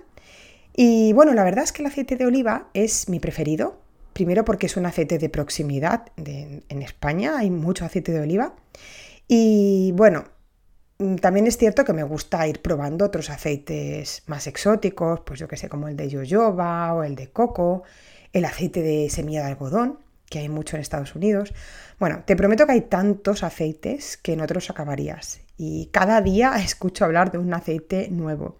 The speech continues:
Pero es que al final siempre vuelvo al aceite de oliva porque es el que tengo aquí en casa. Y, eso sí, intento que siempre sea un aceite de oliva virgen extra,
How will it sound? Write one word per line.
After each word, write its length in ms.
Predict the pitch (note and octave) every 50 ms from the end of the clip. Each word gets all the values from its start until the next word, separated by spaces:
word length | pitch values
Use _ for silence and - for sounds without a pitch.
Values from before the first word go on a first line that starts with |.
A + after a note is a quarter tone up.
| - - - - - - - - - - - - -
Pero 100 | - B3+
es 60 | B3+ B3+
que 80 | -
al 80 | D#4 D4+
final 240 | C#4 A#3+ A3+ A3+ G#3+
siempre 220 | B3 A#3 A#3+ G#3+
vuelvo 260 | F3+ F3 E3 E3 G3+
al 60 | F#3+
aceite 320 | E3+ D3 - D3+ C#3 E3 D#3+
de 100 | D#3+ D#3
oliva 420 | D3+ D#3 E3+ F#3 A3 - - - _
porque 340 | - F3 E3 E3 D3+ - E3+
es 80 | D#3 -
el 160 | F3+ - -
que 320 | - D3 C#3+ C#3+ C#3+ C#3 C#3
tengo 280 | - E3 D#3+ D#3 D3+
aquí 160 | D3 C#3+ - D#3+
en 100 | D3 C#3+
casa. 380 | - G#3 A3+ - - E4+ G4+ - - _ _ - - - - - - - - _ - -
Y, 540 | A3 G#3 G#3 G3 F#3+ F#3 F3+ F3 F3 E3+ D#3+ D#3+ D#3 - D#3+ E3 - - - -
eso 220 | - F#3+ - A#3
sí, 200 | - - - D3
intento 600 | D3 D#3 D#3 E3 D#3+ D#3 D#3 G3+ G3+ G3 F#3+ F#3
que 100 | - D#3+
siempre 300 | C#3+ - F3 D#3+ D#3+ F#3
sea 200 | F3 - - F#3
un 100 | F3 F3
aceite 340 | E3 - E3+ D#3 D#3 F3+ E3
de 80 | D#3 D#3+
oliva 920 | D#3 D#3 D#3 D3 D#3+ E3 E3+ F3 F3 F3 F3 E3 D#3+ D#3 D3+ D3+ D#3 - -
virgen 440 | E3+ D3 D#3+ D3+ - - E3 C#3 C#3
extra, 500 | D3+ F3 - - - - C4+ C#4+ D#4 F#4